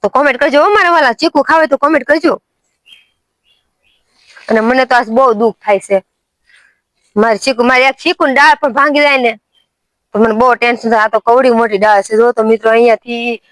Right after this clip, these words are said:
તો કારણ કે પણ આને કાંઈ નુકસાન તો હતું નહીં, પણ આ પોલારું હતું મતલબમાં,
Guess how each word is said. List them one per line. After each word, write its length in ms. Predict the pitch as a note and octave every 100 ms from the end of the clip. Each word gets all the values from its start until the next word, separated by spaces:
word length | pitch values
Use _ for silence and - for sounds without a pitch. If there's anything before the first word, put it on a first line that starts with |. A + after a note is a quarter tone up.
| _
તો 40 | A#3+
કારણ 200 | C4 C#4+
કે 80 | C4
પણ 180 | C4 C4
આને 120 | C4
કાંઈ 200 | C4 B3
નુકસાન 320 | C4 - F4 E4
તો 100 | E4+
હતું 220 | G4+ F4
નહીં, 180 | D4 D4 _ _ _ _ _ -
પણ 140 | C4 A#3+
આ 60 |
પોલારું 500 | A#3 D4 D#4+ D#4 D#4
હતું 180 | D4+ D#4 C4+
મતલબમાં, 500 | C#4 C#4 B3 B3+